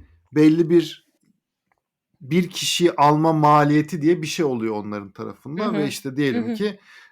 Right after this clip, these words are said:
Speaker 1: onun karşında bir reklam harcaması yapmaya okey oluyor
Speaker 2: Hı hı.
Speaker 1: vesaire falan.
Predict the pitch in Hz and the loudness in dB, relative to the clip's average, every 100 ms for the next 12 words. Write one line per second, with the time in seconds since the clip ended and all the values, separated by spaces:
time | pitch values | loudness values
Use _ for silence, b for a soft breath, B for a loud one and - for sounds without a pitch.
0 | b - 160 170 160 143 127 - 190 180 | b 0 2 2 0 2 2 0 -4 -2
1 | 156 170 165 170 160 139 127 135 127 151 | 0 0 2 0 2 0 -2 -6 -4 -2
2 | 135 - 175 196 180 165 123 104 143 175 | -2 -2 -4 -2 -4 -2 -2 -2 -4 -4
3 | 156 151 127 117 107 | -4 -2 -4 -4 -10